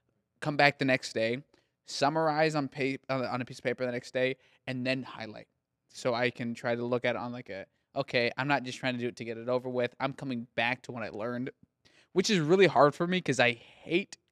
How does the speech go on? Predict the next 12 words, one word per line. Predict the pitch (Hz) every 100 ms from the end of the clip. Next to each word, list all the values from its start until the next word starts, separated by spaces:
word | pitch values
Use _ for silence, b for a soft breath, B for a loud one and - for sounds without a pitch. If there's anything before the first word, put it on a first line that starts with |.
| 143
going | 135 151
back | 139 147
to | 131
stuff | - 120 113
I | 113
already | 120 120 117 _
wrote | - 135 107
down. | 113 101 - _ _ _ _ _ _ _ _ _ _ _
So | - 156
difficult | 156 147 135 117
for | 127
me, | 123